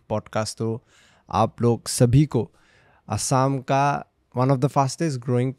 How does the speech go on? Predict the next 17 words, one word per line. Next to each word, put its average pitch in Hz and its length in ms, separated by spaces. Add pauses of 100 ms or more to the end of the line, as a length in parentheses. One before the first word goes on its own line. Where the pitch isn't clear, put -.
podcast 113 560
में 110 240
स्वागत 104 400
है। 95 100 (580)
आज 139 220
का 151 220 (100)
एपिसोड 143 460
बहुत 120 280
स्पेशल 123 460
है 135 140 (480)
क्योंकि 180 560 (200)
फिरोज़ा 143 520
खान 117 520
उर्फ 123 400
खानजादी 123 760 (560)
का 139 60
ये, 160 300